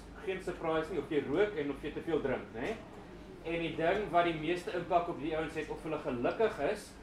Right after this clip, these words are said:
is of hulle getrou-, of drink. Wie, wie gesê drink? <laughs> Nee, nee, nee! Nee, dit is,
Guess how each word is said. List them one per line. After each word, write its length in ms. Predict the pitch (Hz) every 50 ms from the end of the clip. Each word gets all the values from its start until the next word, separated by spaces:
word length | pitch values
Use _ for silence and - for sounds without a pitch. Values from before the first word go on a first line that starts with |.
| - - - - - -
is 340 | 147 165 214 240 247 - - - - - - - - - - - - - - - - - - - -
of 160 | - 170 170 175
hulle 160 | 180 175 -
getrou-, 340 | - 170 - 160 160 160 - - 165
of 60 | 147 -
drink. 260 | - 196 226 180 143 - -
Wie, 100 | 143 143 131
wie 100 | 151 151
gesê 200 | - - 214 190
drink? 220 | 139 147 180 196 220 - - - - - - - - - - - - - - - - - - - - - - 294 277 - - 220 220 - 196 - - - - - - 254 202 226 - 240 208 214 -
<laughs> 100 | - -
Nee, 120 | 247 254 254
nee, 540 | 277 240 196 190 202 226 226 226 208 185 - - - - 226
nee! 460 | 302 339 339 339 339 339 320 277 220 - - - - - - - - - 427
Nee, 140 | 440 427 -
dit 160 | 403 403 -
is, 180 | 440 415 392